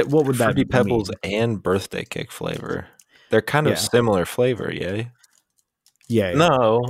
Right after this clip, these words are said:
Speaker 2: no.
Speaker 1: So, <laughs> so I went to the store to get another one.
Speaker 2: Hey, what
Speaker 1: I
Speaker 2: brand is that? It looked like a funny brand name.
Speaker 1: Um, yeah, it is really funny. F-, oh, what, Frankfurt?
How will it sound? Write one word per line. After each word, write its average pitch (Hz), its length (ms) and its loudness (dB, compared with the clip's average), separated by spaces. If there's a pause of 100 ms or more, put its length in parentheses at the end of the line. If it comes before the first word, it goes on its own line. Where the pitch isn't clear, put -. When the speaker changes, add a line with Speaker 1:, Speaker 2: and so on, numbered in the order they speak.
Speaker 2:
no. 127 300 4
Speaker 1:
So, 151 320 8
<laughs> - 1400 2
so - 140 2
I 147 120 8
went 185 240 6
to 185 100 6
the 160 140 4
store 139 400 4
to 131 140 2
get 123 180 4
another 113 440 2
one. 92 420 -8
Speaker 2:
Hey, 123 120 4
what 120 180 8
Speaker 1:
I - 20 4
Speaker 2:
brand 107 340 4
is 95 140 2
that? 87 240 4 (400)
It 98 100 2
looked 101 240 0
like 98 140 2
a - 40 -16
funny 92 380 -6
brand 90 420 -2
name. 87 300 -12 (760)
Speaker 1:
Um, 110 440 2
yeah, 117 260 4
it 117 100 4
is 110 160 0
really 104 200 0
funny. 92 400 -4
F-, - 260 -20
oh, 95 300 -2 (320)
what, - 240 -4
Frankfurt? 139 680 -2